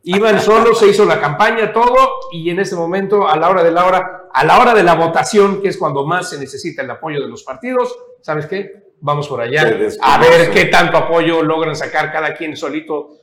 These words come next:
Speaker 1: va a ser dificilísimo.
Speaker 2: Pero también habrá que ver, eh, cómo estuvo la presión ahí en la cúpula, ¿no? Que les dijeron, "A ver, se van por su lado, pero en la nacional", y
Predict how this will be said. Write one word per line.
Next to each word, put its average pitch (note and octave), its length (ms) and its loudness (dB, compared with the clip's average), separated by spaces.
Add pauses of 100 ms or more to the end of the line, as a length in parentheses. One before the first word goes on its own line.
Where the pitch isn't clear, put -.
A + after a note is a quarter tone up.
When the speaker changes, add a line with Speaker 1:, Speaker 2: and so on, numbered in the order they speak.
(240)
Speaker 1:
va E3 60 0
a - 40 -2
ser B2+ 180 -6
dificilísimo. A#2+ 640 -8
Speaker 2:
Pero A#2+ 220 4
también B2 280 0
habrá C3 260 4
que C3 100 2
ver, B2+ 400 0
eh, G#2+ 580 0
cómo A2 140 -6
estuvo G#2 260 -2
la F#2 180 0
presión F2+ 360 -8
ahí F#2 140 -8
en F#2+ 100 -10
la G2+ 160 -6
cúpula, A#2 540 -4
¿no? C3+ 300 -8 (340)
Que A#2+ 140 -2
les A#2+ 180 2
dijeron, B2 360 -2
"A G#2+ 80 0
ver, B2 180 0
se A#2 120 -6
van C3+ 220 2
por C#3+ 100 -2
su A2+ 160 -8
lado, C3+ 240 2
pero A2 120 -2
en G2+ 60 -4
la G2 100 -2
nacional", F#2+ 560 -2
y F#2 240 -8